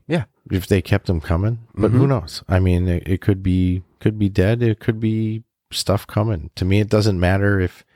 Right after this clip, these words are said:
Speaker 2: for the price, it's like, come
Speaker 1: It's,
Speaker 2: on.
Speaker 1: it's complete. It's good.
Speaker 2: I like the way you said it. It's basically five dollars a culture. So,
Speaker 1: Yeah.
Speaker 2: you know, what do you got to lose?
Speaker 1: My only things that I'm like, I would like to see them update, please, is the quality of life thing, like teleporting.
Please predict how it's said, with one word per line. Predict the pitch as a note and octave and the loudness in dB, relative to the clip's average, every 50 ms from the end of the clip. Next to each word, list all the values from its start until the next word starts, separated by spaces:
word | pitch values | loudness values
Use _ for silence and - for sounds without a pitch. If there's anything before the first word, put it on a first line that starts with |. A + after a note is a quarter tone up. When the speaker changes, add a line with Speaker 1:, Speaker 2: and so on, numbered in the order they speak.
| _ _ _ _ _ _ _ | _ _ _ _ _ _ _
Speaker 2:
for | - - G#2+ | 0 0 2
the | F2+ E2 | 2 0
price, | - - G2+ F2+ D#2 C#2 - - - | -2 0 0 0 0 -2 -6 -6 -4
it's | E2 D#2 - - - - - - | -4 -4 -4 -6 -12 -12 -8 -6
like, | D#2 D2 C#2+ C2+ - - - | -4 -4 -4 -6 -8 -8 -4
come | - A2+ | -2 -2
Speaker 1:
It's, | A2+ C#2 | -2 -2
Speaker 2:
on. | C2 - | -4 -2
Speaker 1:
it's | - A#2+ - | -2 -2 0
complete. | - D3+ C3+ - C3+ G#2 F2+ - _ _ _ _ _ _ - | 2 0 2 2 2 0 0 -2 _ _ _ _ _ _ -8
It's | G#2 - - | -8 -4 -2
good. | - G2+ F2+ | 0 0 2
Speaker 2:
I | G#2 | 4
like | G#2 A2 A2 | 2 2 2
the | - A#2 | 2 2
way | G2+ F#2+ | 2 2
you | E2+ E2 | 2 0
said | D#2 - - - - | -2 -4 -8 -8 -8
it. | - C#2 E2 | -8 -8 -8
It's | F2 - | -10 -8
basically | - - G2 G#2 - - G2 F#2 F2+ E2+ E2 | -2 0 0 0 2 0 -2 -2 -2 -4 -4
five | - - F2 F2+ F2 E2+ | 0 0 0 0 2 2
dollars | F2+ E2+ D#2+ D#2 D2+ D2+ - | 0 0 0 0 -4 -4 -6
a | D2+ | -8
culture. | C#2+ - - - C#2 - - - - G2 - | -8 -10 -10 -12 -12 -14 -14 -16 -16 -16 -12
So, | - - D2+ C#2 F2 - _ _ _ _ _ _ _ _ _ _ | -8 -6 -6 -6 -8 -12 _ _ _ _ _ _ _ _ _ _
Speaker 1:
Yeah. | - C3+ A2 F2 - - | -2 -2 -2 -2 -4 -6
Speaker 2:
you | - F2+ | -6 -4
know, | E2+ E2 | -2 0
what | F2 F#2 | 0 0
do | F#2 F2+ | 0 0
you | E2 | 0
got | E2 D#2+ D#2 - | 0 -2 -2 -4
to | - C2+ | -6 -8
lose? | C2+ D2+ D#2 D2+ - - _ _ _ _ - | -6 -6 -6 -8 -10 -14 _ _ _ _ -4
Speaker 1:
My | A2+ A#2+ A#2+ A2+ | 0 0 2 2
only | A2 - B2+ D3 D3+ D3 | 2 2 2 2 2 2
things | C#3+ - C#3 C3+ C3 B2 | 2 2 2 2 2 2
that | B2+ A2+ | 2 2
I'm | A2 G#2 | 2 2
like, | F#2+ F2 - - | 2 0 -2 0
I | - G#2+ A2 | 0 0 2
would | A2 A2+ G2+ | 2 2 2
like | F#2 G#2 G#2 - | 2 0 0 0
to | - G2 | -2 -4
see | - - - A2+ | -4 -2 -2 -2
them | A2+ G2+ G2+ F#2+ | 0 0 0 0
update, | - - G2+ - - A#2 A2+ A#2 A#2 - - _ _ _ - | 0 -2 -2 -2 0 0 0 2 0 -2 -4 _ _ _ -12
please, | - - A2+ A#2+ B2+ C3 C3 B2 | -4 -2 0 0 0 0 -2 -2
is | G#2 F#2 G2+ G2 F2+ - - | -2 -2 -2 -2 -4 -6 -6
the | - G#2 | -6 -4
quality | - - A#2 A2 G2+ A2 G2+ | 0 2 2 2 2 2 0
of | F2+ - | 2 2
life | G2 F2+ F2 - | 2 2 0 0
thing, | - F2+ E2+ E2+ D#2+ | 0 -2 0 0 -2
like | D#2+ D#2+ - | -4 -6 -2
teleporting. | - G2+ F2+ E2+ D#2+ - - F2 E2+ E2+ E2+ E2+ E2 E2 E2 | -2 -2 0 -2 -4 -6 -6 -6 -4 -4 -4 -4 -4 -4 -6